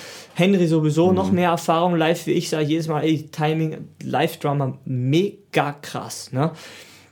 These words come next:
Speaker 1: Aber du musst es, du musst es auf den Becher drucken, du musst auf den Starbucks-Becher rauf,
Speaker 2: Ja.
Speaker 1: ne, was da
Speaker 2: <laughs>
Speaker 1: drin steckt, ne? Und wenn du das nicht schaffst, dann, dann wird's Preisdiskussionen geben oder Kunden einfach, die, die,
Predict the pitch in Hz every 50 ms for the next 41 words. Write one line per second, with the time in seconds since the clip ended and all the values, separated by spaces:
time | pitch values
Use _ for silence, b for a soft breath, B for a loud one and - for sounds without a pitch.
0 | B _ - 151 135 123 143 185 220 214 - 208 202 - - - - - _ _
1 | _ - 147 151 180 220 214 - 180 175 165 170 160 - 226 - - 160 - -
2 | 131 117 - - 117 113 127 151 196 214 - - 185 - - 180 175 160 - -
3 | 165 165 190 214 196 196 - - - 170 185 185 - 180 180 190 180 165 160 160
4 | 113 117 117 - - 160 170 185 165 139 - - - 175 165 170 - - 175 220
5 | 269 262 - - - 117 - - - 165 165 156 156 151 B B B B B -
6 | 165 190 196 190 160 214 240 208 - - 226 302 320 - - - - - - B
7 | B B B B B B B _ _ _ _ _ - - - 220 214 208 208 -
8 | - - 180 175 175 180 180 175 180 175 165 160 185 190 - - - - 180 180
9 | 185 185 - 185 - - - 165 147 160 160 160 156 151 151 143 143 160 180 180
10 | - - 165 160 175 175 180 185 185 180 180 - - _ _ _ _ - - _
11 | _ _ _ _ - - - _ _ - - - - - - - - 180 185 208
12 | 214 - 190 185 175 175 175 120 - - - - - - - 156 165 160 190 185
13 | - - 180 175 175 165 147 151 170 160 151 151